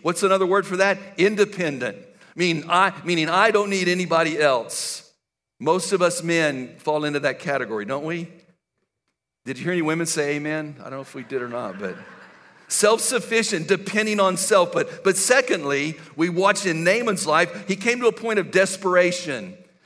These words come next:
Desperation. If you're taking notes, that's your second blank there. From depending on self to being desperate. Desperation. Look at verse two. Again, remember we saw the last part of verse, verse one, but he had a skin disease, he had leprosy.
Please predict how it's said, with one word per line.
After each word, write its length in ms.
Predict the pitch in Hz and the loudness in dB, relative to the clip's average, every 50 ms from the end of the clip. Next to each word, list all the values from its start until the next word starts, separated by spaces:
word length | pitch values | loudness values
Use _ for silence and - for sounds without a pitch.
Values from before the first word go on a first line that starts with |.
| _ _ - | _ _ -2
Desperation. 840 | 101 165 175 190 180 - - 196 190 175 175 180 180 175 - 160 135 | 2 2 2 2 2 -2 -4 -2 2 4 4 4 4 0 -2 -4 -6
If 100 | 131 - | -6 -6
you're 100 | 139 127 | -8 -6
taking 340 | - 170 165 165 165 160 156 | -2 -2 -2 -2 -2 -2 -2
notes, 200 | 160 156 156 - | -2 -2 -2 -2
that's 240 | 156 156 151 - | -2 -4 -4 -4
your 140 | - 131 123 - - - - | -8 -10 -10 -10 -14 -16 -10
second 420 | - - - 165 160 175 156 147 | -4 -2 0 0 0 -2 -4 -4
blank 380 | 131 143 151 156 156 147 156 - | -4 -2 0 0 0 -2 -4 -2
there. 380 | - 139 123 120 110 101 98 101 - - - - - _ | 0 0 2 2 0 0 -2 -6 -12 -18 -20 -20 -20 _
From 160 | - 170 160 | 0 0 0
depending 480 | 151 160 - - - 190 208 208 208 196 | 0 -2 -6 -4 -2 -2 0 2 2 2
on 160 | 190 185 180 | 2 2 2
self 360 | 185 - 196 180 180 180 180 | 0 2 4 4 4 2 -2
to 100 | - 147 | -6 -8
being 320 | 131 - 160 160 151 135 - | -6 -4 -4 -4 -4 -2 0
desperate. 480 | 147 156 170 175 - - - 127 107 - - - - - | 0 2 2 0 -4 -6 -6 -8 -8 -8 -12 -20 -4 0
Desperation. 500 | 151 151 156 - - 165 160 165 - 156 | 0 0 0 0 0 0 0 0 0 -2
Look 140 | 180 214 214 | -2 -2 -2
at 60 | 220 | -2
verse 260 | 180 196 185 185 - | 0 0 -2 -2 -4
two. 500 | - - 202 185 160 139 110 98 - - - _ _ _ _ _ _ _ | -4 -2 0 0 0 0 -2 -6 -10 -18 -20 _ _ _ _ _ _ _
Again, 320 | - 147 156 202 202 190 175 | -4 2 4 4 4 4 2
remember 240 | 160 180 190 196 190 | 0 0 2 2 2
we 60 | 180 | 0
saw 180 | - - 190 | 2 2 2
the 80 | 185 170 | 2 4
last 300 | 160 170 185 190 185 - | 4 4 2 2 2 0
part 160 | - 190 185 | 0 0 0
of 80 | 175 165 | 0 0
verse, 220 | 180 175 175 180 | -2 -2 -2 -4
verse 520 | 165 170 175 165 - 131 160 180 175 - 175 | -4 -4 -4 -4 -4 -2 -2 -2 -2 -2 0
one, 220 | 175 180 185 175 180 - - - | 0 2 2 0 -2 -8 -6 0
but 140 | - 165 165 | 2 2 4
he 80 | 170 | 4
had 140 | 175 170 160 | 2 2 2
a 40 | 151 | 0
skin 280 | - - - 180 180 180 | -2 -2 -2 -2 0 0
disease, 320 | 175 156 165 175 165 165 | 0 0 0 0 0 0
he 60 | 165 | 0
had 100 | 147 139 | 0 2
leprosy. 580 | 143 165 - 175 175 170 - 185 190 196 180 | 0 0 0 -2 -4 -4 -2 -2 -4 -4 -6